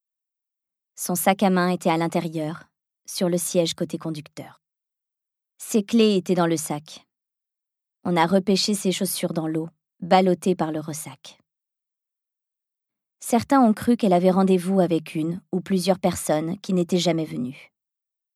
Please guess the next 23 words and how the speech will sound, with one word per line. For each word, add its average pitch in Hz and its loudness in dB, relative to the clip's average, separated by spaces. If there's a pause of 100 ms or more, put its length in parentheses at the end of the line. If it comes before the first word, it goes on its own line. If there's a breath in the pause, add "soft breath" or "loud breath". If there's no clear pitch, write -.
(300)
Elle 170 2
était 185 2
allée 180 4
se 185 -4
baigner 160 -2
et 196 -2
s'était 185 -2
noyée. 147 -2 (1080)
Peut-être 208 2
était-ce 180 -2
un 175 0
accident. 165 -6 (880)
Peut-être 160 0
un - -4
suicide. - -12 (1700)
En 202 4
tout 208 -6
cas, 247 2
pour 202 -2
eux, 208 2 (420)
Emma 175 2
était 156 -6
morte. - -12